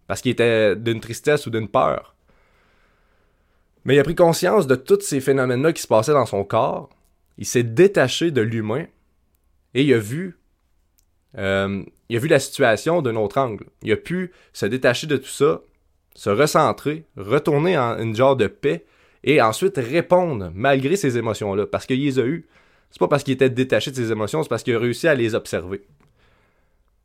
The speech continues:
Puis Will Smith, de son côté, ben, il s'est pas élevé à cette hauteur-là. Il a ressenti une certaine colère, puis au lieu de l'observer, puis d'analyser la situation, ben, il a répondu à sa colère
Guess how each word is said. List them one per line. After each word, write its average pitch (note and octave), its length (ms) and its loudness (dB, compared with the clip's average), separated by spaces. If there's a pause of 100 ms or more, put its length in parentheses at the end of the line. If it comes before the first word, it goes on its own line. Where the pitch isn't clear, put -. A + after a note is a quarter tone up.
Puis G#2+ 100 0
Will B2 160 6
Smith, F#3 280 4
de B2+ 100 0
son B2 200 0
côté, D3 500 -4 (560)
ben, G2+ 100 -2
il A2 60 2
s'est A#2+ 140 -2
pas E3+ 220 0
élevé C#3 300 4
à D#3+ 60 2
cette B2+ 200 -2
hauteur-là. A2 560 -4 (680)
Il A2 220 -2
a C3 240 6 (440)
ressenti C3+ 600 2
une C#3 80 -2
certaine A#2+ 340 -4
colère, C3 540 2 (560)
puis D#3 160 0
au C#3 100 4
lieu D#3+ 160 4
de C#3 80 2
l'observer, A#2+ 920 0 (420)
puis A#2+ 100 -16
d'analyser C3 500 2
la D3 120 4
situation, B2+ 680 -2 (640)
ben, C3 80 6
il C3+ 100 6
a B2+ 40 8
répondu C3+ 520 0
à D3+ 60 2
sa B2 140 0
colère A#2+ 500 -2